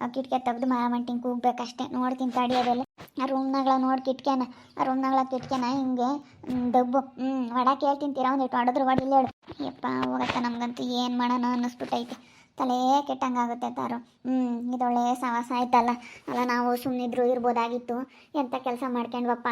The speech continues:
ಅನ್ನಿಸ್ತೈತೆ. ಹ್ಮ್, ಸುಮ್ನಿದ್ದಿದ್ರೆ ಯಾವ್ದೂ ಆಗ್ತಿರ್ಲಿಲ್ಲ ಅಂತ. ಅಯ್ಯೋ, ಏನ್ ಮಾಡೋಣ? ನಾವೇನೋ ಒಂದ್ ಮಾಡೋಣ ಅಂತ ಬತ್ತೀವಿ, ಅದೇನೋ ಒಂದ್ ಆಗುತ್ತೆ. ಹ್ಮ್, ಏನ್ ಮಾಡೋಣ? ಅದ್ರಲ್ಲಿ ಓಡಾಕು. ಹ್ಮ್,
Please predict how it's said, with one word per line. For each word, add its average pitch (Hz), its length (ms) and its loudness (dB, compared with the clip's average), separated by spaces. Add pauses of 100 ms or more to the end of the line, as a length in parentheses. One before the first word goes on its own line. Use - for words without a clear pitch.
ಅನ್ನಿಸ್ತೈತೆ. 240 500 -4
ಹ್ಮ್, 233 640 -4 (220)
ಸುಮ್ನಿದ್ದಿದ್ರೆ 247 560 -2
ಯಾವ್ದೂ 226 300 -2
ಆಗ್ತಿರ್ಲಿಲ್ಲ 226 560 -2
ಅಂತ. 226 200 -4 (920)
ಅಯ್ಯೋ, 247 420 -10 (380)
ಏನ್ 254 260 -2
ಮಾಡೋಣ? 240 300 -2 (320)
ನಾವೇನೋ 247 480 -2
ಒಂದ್ 240 160 -2
ಮಾಡೋಣ 240 380 -2
ಅಂತ 233 240 -4
ಬತ್ತೀವಿ, 240 720 -4
ಅದೇನೋ 254 440 0
ಒಂದ್ 247 180 -4
ಆಗುತ್ತೆ. 247 320 -2
ಹ್ಮ್, 254 500 -6
ಏನ್ 254 260 -4
ಮಾಡೋಣ? 254 220 -2
ಅದ್ರಲ್ಲಿ 247 220 0
ಓಡಾಕು. 262 320 0
ಹ್ಮ್, 254 600 -2